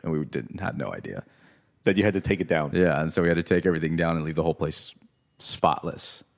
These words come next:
Speaker 1: So it was
Speaker 2: Oh.
Speaker 1: up for, like, four hours.
Speaker 2: Did you get paid prior or after?
Speaker 1: Uh, I
Speaker 2: Or
Speaker 1: got,
Speaker 2: deposit?
Speaker 1: I got,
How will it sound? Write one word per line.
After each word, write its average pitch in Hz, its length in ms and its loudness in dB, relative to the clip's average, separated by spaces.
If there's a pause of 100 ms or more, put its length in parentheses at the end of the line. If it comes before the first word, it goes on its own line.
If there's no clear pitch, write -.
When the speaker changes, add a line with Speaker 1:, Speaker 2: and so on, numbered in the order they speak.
(160)
Speaker 1:
So 104 180 6
it 107 80 8
was 98 120 6
Speaker 2:
Oh. 69 40 0 (100)
Speaker 1:
up 98 100 -2
for, 101 100 0
like, 82 240 0
four - 260 -6
hours. - 340 -10 (1040)
Speaker 2:
Did 208 180 2
you 143 80 6
get 220 200 4
paid 147 300 0
prior 104 400 4
or 87 180 4
after? 67 480 -2 (240)
Speaker 1:
Uh, 104 480 8 (340)
I 104 80 6
Speaker 2:
Or 104 40 6
Speaker 1:
got, 104 340 8
Speaker 2:
deposit? 85 340 2
Speaker 1:
I 101 80 6
got, 101 420 6